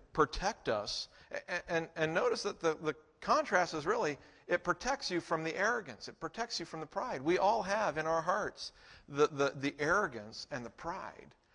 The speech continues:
The difference is, is that the scoffer, it just overflows. It, it's insolent. They just let it go. But the wise person, it's not that the wise person doesn't have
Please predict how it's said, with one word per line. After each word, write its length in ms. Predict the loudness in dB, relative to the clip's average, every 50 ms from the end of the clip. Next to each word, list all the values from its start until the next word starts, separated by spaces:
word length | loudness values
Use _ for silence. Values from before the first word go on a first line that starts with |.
| -20 -20 -20 -20 _
The 120 | 0 0 4
difference 440 | 6 6 6 6 4 0 -2 0 -2
is, 200 | -2 -4 -4 -4
is 140 | -6 0
that 220 | 2 2 2 2 -2
the 80 | -6
scoffer, 680 | -6 -6 -4 2 4 4 4 4 2 2 2 4 4 4
it 160 | 4 0 0
just 240 | -2 -2 -4 0 2
overflows. 960 | 2 4 4 4 0 0 -2 -4 -4 -2 -2 -2 -4 -6 -10 -14 -18 -20 -20 _ _ _ _ _ _ _ _ _ _ _ _ _
It, 160 | 0 0 2 2
it's 200 | 0 0 0 -2
insolent. 460 | -2 -2 -2 0 -2 -4 -4 -6 -12 -18 -20 -20 -20 -20 _ _ _
They 100 | -8 -6
just 200 | -6 -6 -6 -4
let 340 | -4 -2 4 4 6 6 4
it 140 | 2 0 0
go. 380 | 0 0 0 0 -4 -8 -10 -16 -20 -20 _ _ _ _ _ _ _ _ _ _ _ _ _ _
But 160 | -2 0 2
the 80 | 2 2
wise 420 | 2 4 6 6 6 6 6 2
person, 440 | 2 6 6 6 6 4 0 -4 -4 -2
it's 200 | -4 -4 0 2
not 200 | 2 0 0 0
that 100 | -4 2
the 100 | 2 2
wise 360 | 4 6 6 6 6 4 0
person 400 | 0 2 2 2 2 -2 -4 2
doesn't 300 | 4 4 4 4 0 -4
have 240 | 0 2 2 2